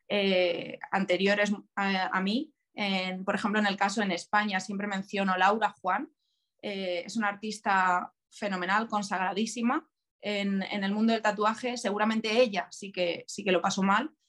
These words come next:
y gracias a, a toda esa transición que tanto ella como otras, otras mujeres hicieron, nosotras lo hemos tenido muchísimo más fácil.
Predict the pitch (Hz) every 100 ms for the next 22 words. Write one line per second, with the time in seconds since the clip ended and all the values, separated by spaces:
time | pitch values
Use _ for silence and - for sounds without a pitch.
0 | _ - 233 226 233 208 233 233 208 196
1 | 196 190 190 190 - 196 196 _ - 220
2 | 226 226 214 214 214 226 214 208 185 190
3 | 202 190 180 190 220 208 208 202 196 202
4 | 202 - _ _ _ _ - 202 208 214
5 | 208 233 226 190 - - _ - 196 -
6 | 220 226 254 285 - _ _ 208 196 202
7 | 190 214 226 226 185 190 190 185 180 180
8 | 180 - 190 170 165 165 - 147 - 143